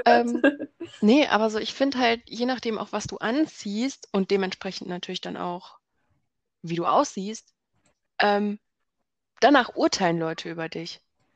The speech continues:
Speaker 1: Und die sagen dir direkt wirklich so, ja, wie bei dir mit dem, ähm: "Ja, du bist ja 'n bisschen dicker." Ja, und? Macht das meinen Charakter anders? Also, das, das klingt total komisch, aber es gibt auch die Leute, die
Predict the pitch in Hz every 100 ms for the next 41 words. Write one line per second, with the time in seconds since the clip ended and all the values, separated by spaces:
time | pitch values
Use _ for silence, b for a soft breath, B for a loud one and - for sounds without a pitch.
0 | _ 254 269 220 262 294 269 233 214 262
1 | - - 233 254 240 233 220 226 214 220
2 | 226 _ _ _ _ _ _ - 208 208
3 | 208 214 214 226 233 220 226 214 214 214
4 | - 190 196 202 B B - 208 185 196
5 | - 180 190 - - 170 262 - - 226
6 | 226 B B - 175 - _ _ _ -
7 | 208 254 - _ _ _ _ _ _ _
8 | _ _ _ _ _ - 190 185 185 180
9 | 180 175 180 180 - 156 190 220 254 254
10 | 202 202 B B B B _ _ 208 202
11 | - 196 - 233 277 226 - 220 - 254
12 | 233 214 202 - - 226 - 196 202 233
13 | 220 208